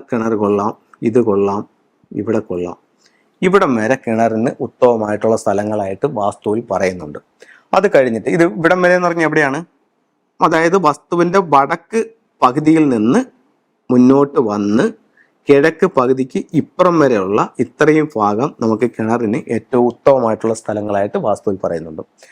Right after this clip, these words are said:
അപ്പോൾ ഇങ്ങോട്ട് വരുമ്പോൾ ഈ ഭാഗം, ഈ ഭാഗത്തിന് കിണർ കൊള്ളില്ല, ഇവിടെ കൊള്ളത്തില്ല,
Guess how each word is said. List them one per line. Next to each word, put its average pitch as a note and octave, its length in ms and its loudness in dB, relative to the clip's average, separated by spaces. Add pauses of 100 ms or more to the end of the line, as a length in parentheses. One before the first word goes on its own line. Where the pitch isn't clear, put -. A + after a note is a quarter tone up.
(460)
അപ്പോൾ F3 240 4 (260)
ഇങ്ങോട്ട് G3+ 380 2
വരുമ്പോൾ D#3+ 420 2 (100)
ഈ E3+ 140 -4
ഭാഗം, B2 360 0 (180)
ഈ F#3 80 0
ഭാഗത്തിന് C#3+ 440 0
കിണർ A#2+ 260 -2
കൊള്ളില്ല, G#2+ 380 0 (360)
ഇവിടെ B2 260 0
കൊള്ളത്തില്ല, G#2 540 -4